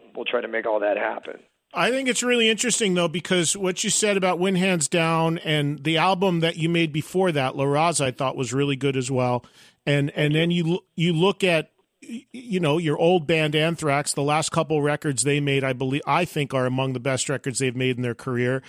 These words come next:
Speaker 2: Um, even on the, you know, some of the other bands that I kinda grew up and be-, been friends with, uh, I think Overkill, a band like that's been making incredible records recently. Testament, there's so many. It, I find it interesting. You've got these guys that have been around thirty, forty years,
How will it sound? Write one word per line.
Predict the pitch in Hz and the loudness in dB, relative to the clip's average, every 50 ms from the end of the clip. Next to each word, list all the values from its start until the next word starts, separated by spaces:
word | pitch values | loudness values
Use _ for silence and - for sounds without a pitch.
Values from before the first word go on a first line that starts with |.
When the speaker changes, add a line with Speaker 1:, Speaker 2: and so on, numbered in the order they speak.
| - - - - - _ | -20 -20 -20 -20 -8 _
Speaker 2:
Um, | - 139 139 143 139 143 - | 0 2 2 2 0 -2 -2
even | - 175 196 185 202 190 | 0 0 2 2 2 2
on | 180 170 160 156 | 2 2 0 0
the, | 135 151 147 147 156 - 139 139 - - | -2 0 0 0 -2 -4 -10 -16 -10 -6
you | 165 160 139 | -4 -2 -2
know, | 131 131 | -2 -2
some | 131 - 156 151 | -2 -2 -2 0
of | 147 | 0
the | 143 147 | 0 0
other | 151 151 160 147 | 0 0 -2 -2
bands | 135 147 143 143 131 127 | 0 0 0 0 -2 -2
that | 135 139 | -2 -2
I | 139 139 | -2 -2
kinda | - - 147 135 127 | -2 -4 -4 -4 -4
grew | 120 120 135 139 135 | -4 -2 -2 0 0
up | 143 147 - | 0 0 -2
and | 139 127 120 | -4 -4 -4
be-, | 139 143 | -6 -8
been | 151 139 131 127 | -6 -8 -8 -8
friends | 123 - 147 139 139 135 - | -6 -4 -4 -2 -2 -2 -2
with, | 139 135 127 - - | -2 -2 -4 -4 -12
uh, | - 156 - - _ _ | -16 -16 -16 -16 _ _
I | 135 139 | -6 -4
think | 147 143 - | -4 -4 -2
Overkill, | - 143 143 147 139 156 135 - - 156 151 143 143 139 | -2 0 0 0 0 -2 -6 -4 -4 -2 0 0 0 -2
a | 131 | -2
band | 120 135 135 143 139 | -4 -4 -4 -4 -4
like | 135 131 113 | -4 -6 -4
that's | - 139 139 143 139 - | -4 -4 -4 -4 -4 -6
been | - 139 131 | -6 -4 -2
making | 135 135 131 - 143 131 | -2 -2 -2 -4 -6 -6
incredible | 127 120 - 143 139 131 135 131 139 131 | -6 -4 -4 -2 -2 -2 -2 -2 -2 0
records | 131 135 131 - 151 131 - | 0 -2 -2 -4 -8 -6 -4
recently. | 135 135 135 131 - 143 127 131 135 127 - - - _ _ | -4 -4 -2 -4 -4 -4 -2 -4 -4 -4 -6 -14 -20 _ _
Testament, | - 151 156 151 - - 160 147 143 139 139 135 | -2 -2 0 0 -2 0 0 0 0 0 -2 -2
there's | - 143 135 | -2 -2 0
so | - - 190 196 | 2 2 2 2
many. | 185 170 175 190 196 170 143 - - - - - _ _ | 2 2 2 2 2 0 0 -2 -6 -18 -20 -20 _ _
It, | 160 170 - - | 0 0 0 0
I | 175 175 | -2 -2
find | - - 214 220 214 | 0 0 0 2 2
it | 185 175 | 2 2
interesting. | 202 214 208 - 226 196 - - 180 147 143 | 2 0 0 -2 -2 -4 -2 0 0 0 0
You've | 139 143 | -2 -2
got | 135 175 165 165 - | -2 -2 -2 -2 -2
these | 175 165 143 - | -4 -4 -4 -2
guys | - 160 156 165 175 175 151 | 0 0 2 2 2 0 0
that | 160 143 | -2 -2
have | 143 135 | -2 -4
been | 151 143 | -2 -2
around | 143 143 147 160 170 160 139 - | -2 -2 -2 0 -2 -2 -2 -2
thirty, | 156 151 156 156 156 | -2 -2 0 -2 -4
forty | - - 160 156 156 143 131 | -4 -2 -2 -2 -2 -2 -4
years, | 127 127 156 202 226 208 160 143 139 135 - | -6 -4 -2 0 2 2 2 2 2 0 -2